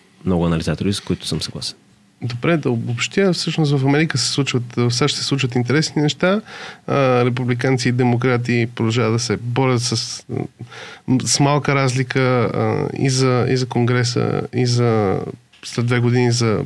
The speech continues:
Speaker 2: президентството. Но добрата новина е, че това няма да засегне сериозно външната им политика, което е това, което нас ни касае най-много.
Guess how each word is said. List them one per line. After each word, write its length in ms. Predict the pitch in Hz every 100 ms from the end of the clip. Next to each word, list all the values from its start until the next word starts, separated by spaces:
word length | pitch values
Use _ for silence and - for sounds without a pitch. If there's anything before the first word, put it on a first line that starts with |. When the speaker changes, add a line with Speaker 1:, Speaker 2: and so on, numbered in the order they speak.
| -
Speaker 2:
президентството. 720 | 117 117 131 131 - - 208 - - - -
Но 420 | 156 170 180 175 -
добрата 400 | 139 143 165 160
новина 260 | 147 151
е, 40 | 160
че 120 | -
това 160 | 160 156
няма 360 | 151 147 143
да 80 | 135
засегне 440 | 131 131 135 139
сериозно 460 | 127 135 139 135 139
външната 400 | 147 147 117 117
им 80 | 104
политика, 340 | 143 165 170
което 260 | 151 147 143
е 40 |
това, 140 | 139 156
което 260 | 156 147
нас 260 | 160 151 -
ни 80 | -
касае 300 | - - -
най-много. 480 | - - - -